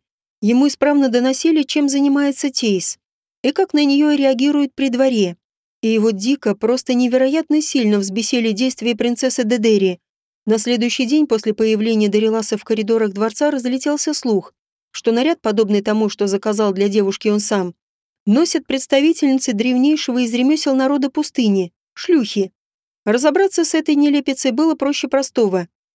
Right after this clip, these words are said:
Нужно было только подстроить встречу Хакана Песчаников и самой Тес Дариласы в достаточно людном месте. Хакан, как настоящий песчаник,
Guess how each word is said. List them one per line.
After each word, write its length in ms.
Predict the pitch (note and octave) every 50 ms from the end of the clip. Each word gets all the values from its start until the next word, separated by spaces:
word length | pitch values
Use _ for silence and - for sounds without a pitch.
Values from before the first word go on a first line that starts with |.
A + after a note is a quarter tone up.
| _ -
Нужно 280 | B3 E4+ E4 D4+ D4
было 200 | C4+ C#4+ C#4 C4+
только 300 | C4 - C4 C4 - B3
подстроить 520 | G#3+ A#3+ A#3+ - - - C4 C4+ C4+ C4 -
встречу 440 | - - - B3 B3+ B3+ - - A#3+
Хакана 440 | - B3+ A#3+ - - B3 B3 B3
Песчаников 760 | G#3+ - B3 - - - D4 D4 C#4 B3 G#3+ - G3 F#3 -
и 40 | G3+
самой 280 | - C4 C4 C#4+ D#4+ D4+
Тес 180 | - D4 C#4
Дариласы 680 | A#3+ C#4 C#4+ C#4+ C#4 B3+ G#3+ G3 F#3 - - G3 F3+ - _ _ _ _ _ _ _ _
в 100 | G3 F#3+
достаточно 580 | F#3+ C4 C#4+ - - F#4 - F4 - - D#4 D#4
людном 340 | D4+ D#4 C#4+ C#4 D4 D4 C#4
месте. 440 | A#3+ G3+ - - - - F#3+ F#3 - _ _ _ _ _ _ _
Хакан, 400 | _ - - F#3+ - F#4+ F#4+ F4+
как 200 | - - A3 -
настоящий 520 | A3 A3 G#3 - A3 A3+ A3+ G#3+ - - G#3
песчаник, 640 | - A3+ G3+ - - A3 G3+ G3 F#3+ F3+ - -